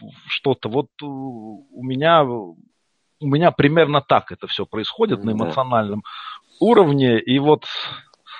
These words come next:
Speaker 1: вот ничего не могу с собой поделать, вот, ну, Риверса вот как-то
Speaker 2: Близок.
Speaker 1: как-то мо-, м, м,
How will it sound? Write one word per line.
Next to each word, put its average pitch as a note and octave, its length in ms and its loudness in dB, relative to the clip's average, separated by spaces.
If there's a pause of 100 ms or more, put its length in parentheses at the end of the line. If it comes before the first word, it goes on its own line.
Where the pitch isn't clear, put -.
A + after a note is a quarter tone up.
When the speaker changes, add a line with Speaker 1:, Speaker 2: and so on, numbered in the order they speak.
(200)
Speaker 1:
вот C#3 180 4
ничего E3 400 6
не C#3 140 4
могу B2 380 0 (520)
с - 80 -14
собой B2 300 0
поделать, D3+ 560 2
вот, B2 160 -2 (180)
ну, B2+ 220 -6
Риверса A2+ 440 -4 (360)
вот G2 180 -6 (100)
как-то F#2 460 -4 (1000)
Speaker 2:
Близок. G2 280 0
Speaker 1:
как-то - 120 0
мо-, C3 220 2 (400)
м, D#3 160 -2
м, E3+ 300 -2